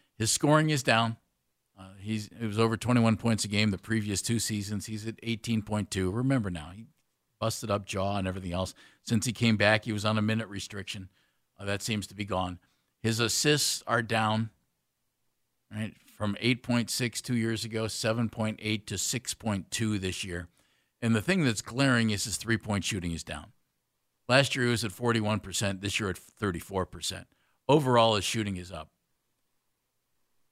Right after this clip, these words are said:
Here, here's the deal. In order to make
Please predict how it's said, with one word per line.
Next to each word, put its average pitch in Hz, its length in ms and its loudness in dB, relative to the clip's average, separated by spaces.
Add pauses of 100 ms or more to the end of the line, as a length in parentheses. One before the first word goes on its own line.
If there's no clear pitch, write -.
(360)
Here, - 160 -2
here's 165 280 2
the 110 100 0
deal. 87 280 -2 (1800)
In 127 140 8
order 202 300 4
to 147 120 -2
make 131 480 2